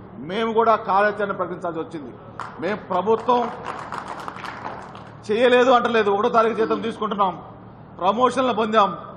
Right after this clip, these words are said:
బదిలీలు వచ్చినాయి, కొత్త రిక్రూట్మెంట్లు వచ్చినాయి, సుమారుగా పదివేల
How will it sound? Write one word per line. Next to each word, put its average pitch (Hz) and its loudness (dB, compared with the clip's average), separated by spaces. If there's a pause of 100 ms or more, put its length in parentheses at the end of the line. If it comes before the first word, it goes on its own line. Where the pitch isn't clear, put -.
(440)
బదిలీలు 240 2
వచ్చినాయి, 226 -2 (1040)
కొత్త 196 0 (100)
రిక్రూట్మెంట్లు 233 0
వచ్చినాయి, 220 0 (800)
సుమారుగా 220 4 (140)
పదివేల 208 0